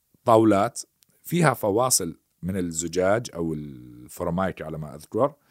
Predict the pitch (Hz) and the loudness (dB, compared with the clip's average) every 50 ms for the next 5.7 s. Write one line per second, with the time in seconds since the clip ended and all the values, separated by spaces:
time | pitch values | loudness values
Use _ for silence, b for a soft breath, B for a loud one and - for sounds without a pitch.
0 | b b b b b b b - 92 95 95 95 95 95 95 101 117 123 120 127 | b b b b b b b -4 -2 -2 0 0 -2 -2 0 0 0 0 0 -2
1 | 123 123 117 - - 98 110 120 117 113 135 147 147 147 156 156 - - 156 - | -8 -10 -12 -12 -6 0 0 2 2 2 2 2 2 0 -2 -2 -4 -4 -8 -4
2 | - 139 117 104 - - - 110 95 85 - - 76 71 73 78 82 76 87 101 | -4 -4 -4 -2 -4 -2 0 0 0 0 -2 -6 -10 -10 -8 -8 -8 -8 -8 -6
3 | - 104 101 101 - - 127 123 120 - - 131 123 120 117 110 117 - 127 117 | -6 -6 -8 -8 -6 -4 -4 -2 0 0 0 0 0 0 0 2 2 2 2 0
4 | - - 117 117 104 92 85 - - - - 80 80 80 80 78 76 73 69 69 | -2 -6 -14 -12 -12 -14 -16 -16 -10 -10 -6 -4 -2 -2 -2 -4 -6 -8 -8 -6
5 | - 101 104 123 131 120 120 123 123 - 139 143 170 180 | -4 -4 -2 -2 -4 -4 -4 -4 -4 -2 -2 -4 -4 -4